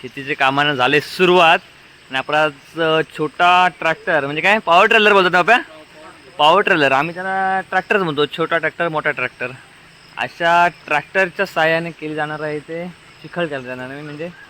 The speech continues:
भात लावल्या, लावण्यासाठी रेडी करतोय. इकडे आपले मित्र विजय जंगम यांचा आहे ट्रॅक्टर. अहो,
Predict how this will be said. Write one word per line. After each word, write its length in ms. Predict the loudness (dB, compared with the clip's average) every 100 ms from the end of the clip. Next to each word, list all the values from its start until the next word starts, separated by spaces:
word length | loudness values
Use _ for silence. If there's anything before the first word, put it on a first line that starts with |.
| -20 -20 -20 -12
भात 200 | -6 -6 -2
लावल्या, 400 | -2 -2 -2 -6 -8 -12
लावण्यासाठी 680 | -10 -8 -8 -12 -14 -14 -16 -18 -20 -20 _ -20 -16
रेडी 180 | -12 -10
करतोय. 300 | -10 -10 -14
इकडे 580 | -16 -20 -20 -20 -6 -6
आपले 300 | -6 -6 -8
मित्र 360 | -8 -8 -6
विजय 280 | -4 -4 -6
जंगम 540 | -4 -4 -2 0 -2 -6 -14 -20 -20 -20 -18 -14
यांचा 280 | -12 -6 -4
आहे 180 | -2 -4
ट्रॅक्टर. 580 | -6 -10 -10 -10 -8 -8 -12 -18 -16 -16 -14
अहो, 120 | -10